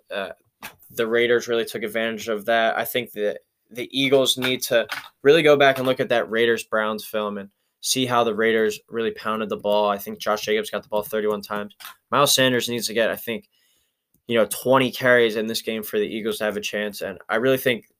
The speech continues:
Doug Peterson is gonna commit to the run game this week. I'm hoping. Uh, looking at it now, uh, I think there, there will be some, some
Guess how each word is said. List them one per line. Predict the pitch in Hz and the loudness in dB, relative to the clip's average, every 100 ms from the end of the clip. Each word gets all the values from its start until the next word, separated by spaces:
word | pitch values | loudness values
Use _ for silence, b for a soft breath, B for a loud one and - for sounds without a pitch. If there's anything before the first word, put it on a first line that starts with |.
| - | -4
Doug | 120 110 | -4 -2
Peterson | 120 117 113 107 | -2 -2 -2 -6
is | 104 | -6
gonna | 107 | -8
commit | 104 - 107 110 107 - - | -8 -8 -4 0 0 -2 -12
to | - | -4
the | 107 | -2
run | 107 107 104 | 0 0 0
game | 104 104 | -2 -2
this | 98 | -2
week. | 107 101 | -2 -2
I'm | 101 | -2
hoping. | 110 110 110 104 - _ _ _ _ _ _ _ _ - - | 0 0 2 0 -2 _ _ _ _ _ _ _ _ -20 -12
Uh, | 95 95 | -6 -4
looking | 98 110 113 | -2 -2 0
at | 110 104 | 0 0
it | 92 | 0
now, | 110 104 104 B B B B - | 0 2 0 B B B B -4
uh, | 110 101 | -2 0
I | 113 | 0
think | 107 123 - | 0 -4 2
there, | 120 107 - | 4 2 2
there | 117 113 | 2 4
will | 123 | 2
be | 120 120 | 2 2
some, | 123 117 - - | 0 -2 -4 -2
some | - 117 | 0 0